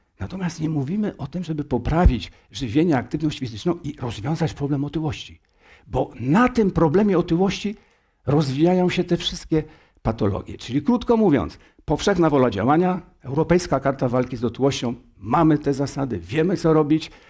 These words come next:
plus do tego trzy miliardy złotych i już zaczyna się poprawiać sytuacja w Polsce. Proszę państwa,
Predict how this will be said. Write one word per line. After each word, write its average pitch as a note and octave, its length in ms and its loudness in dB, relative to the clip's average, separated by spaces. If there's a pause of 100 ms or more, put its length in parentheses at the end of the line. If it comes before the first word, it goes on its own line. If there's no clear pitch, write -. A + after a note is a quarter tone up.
(240)
plus G3+ 280 4
do D3+ 100 4
tego D#3 300 4
trzy - 200 0
miliardy C3+ 440 4
złotych D#3 600 -2
i D#3 40 -2
już G3+ 180 2
zaczyna C#3+ 320 2
się C#3 100 -2
poprawiać A#2 420 -2
sytuacja G2+ 460 -8
w - 40 -20
Polsce. - 400 -20 (680)
Proszę F3 220 2
państwa, G3+ 440 0